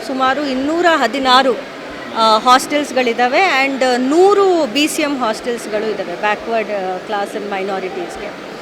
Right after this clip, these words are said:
ಈ ಎಲ್ಲ ಶಾಲೆಗಳಿಗೆ, ಆ, ರೆಸಿಡೆನ್ಷಿಯಲ್ ಸ್ಕೂಲ್ಸ್ ಇರ್ಬೋದು, ಹಾಸ್ಟೆಲ್ಸ್ ಇರ್-, ಇರಬಹುದು.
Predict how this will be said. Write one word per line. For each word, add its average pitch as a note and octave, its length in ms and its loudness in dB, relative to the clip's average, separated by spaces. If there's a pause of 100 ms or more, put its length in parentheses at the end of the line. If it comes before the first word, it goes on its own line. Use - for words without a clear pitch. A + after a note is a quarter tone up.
(360)
ಈ D#4+ 140 0
ಎಲ್ಲ E4 260 4 (600)
ಶಾಲೆಗಳಿಗೆ, D#4+ 800 0
ಆ, C4 340 0 (160)
ರೆಸಿಡೆನ್ಷಿಯಲ್ D4+ 680 -4
ಸ್ಕೂಲ್ಸ್ C#4+ 380 -4
ಇರ್ಬೋದು, C4 420 2
ಹಾಸ್ಟೆಲ್ಸ್ B3+ 580 -2
ಇರ್-, A#3 340 -6
ಇರಬಹುದು. A3+ 760 -8